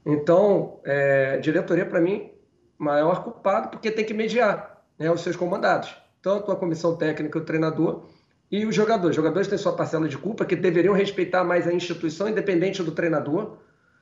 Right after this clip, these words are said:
Deveriam jogar pela torcida, porque, tecnicamente, é muito melhor do que o Olímpia. E o treinador tem que parar de ser cabeça dura, né? Esse, pa-, parar de ser birrento.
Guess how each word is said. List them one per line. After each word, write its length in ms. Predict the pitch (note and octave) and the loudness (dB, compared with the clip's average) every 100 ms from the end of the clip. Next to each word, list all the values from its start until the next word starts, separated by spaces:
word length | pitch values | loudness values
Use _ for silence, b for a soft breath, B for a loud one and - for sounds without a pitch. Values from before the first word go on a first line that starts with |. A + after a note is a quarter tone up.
| b | b
Deveriam 320 | E3 E3+ F#3+ | 0 2 4
jogar 300 | G3 G#3 G3+ | 2 2 0
pela 260 | G3+ A3 A3+ | 0 0 0
torcida, 720 | A3 G3+ - - G#3+ A3 A#3 - _ _ _ _ | -2 -6 -8 -12 -8 -6 -6 -10 _ _ _ _
porque, 600 | D#3+ - F#3 F3 C3 - - | -14 -6 -2 -2 -4 -10 0
tecnicamente, 760 | F#3+ F#3+ F#3 F#3 D#3 F#3+ F#3 | 0 2 -2 -2 -2 -4 -4
é 40 | G3+ | -2
muito 280 | G#3+ A#3+ | -2 -2
melhor 240 | G3+ F#3+ G3 | 2 2 2
do 100 | G3+ | -2
que 100 | F#3+ | -6
o 40 | |
Olímpia. 360 | E3+ G3+ - b b b b | -6 -6 -10 b b b b
E 60 | F4 | -6
o 40 | |
treinador 400 | - B3 A3+ F#3+ | 2 4 4 2
tem 120 | G#3 | -4
que 60 | - | -2
parar 260 | A3+ G3+ G3 | 0 0 -2
de 100 | F#3 | -6
ser 180 | G#3 G3 | -10 -8
cabeça 320 | F#3 F#3+ A3 | -8 -10 -10
dura, 300 | F#3 D#3+ D3 b b b - | -6 -6 -8 b b b -6
né? 360 | D3 D#3 - - C3+ | -4 -4 -8 -14 -16
Esse, 260 | C3 D3+ F#3 E3+ _ _ _ | -16 -18 -20 -20 _ _ _
pa-, 220 | C#3+ D3+ | 2 2
parar 340 | D3 D#3 D#3+ E3 | 2 2 2 2
de 100 | E3 | 0
ser 120 | F#3+ | -6
birrento. 600 | G3 E3+ E3+ F3 - | -4 0 2 0 -2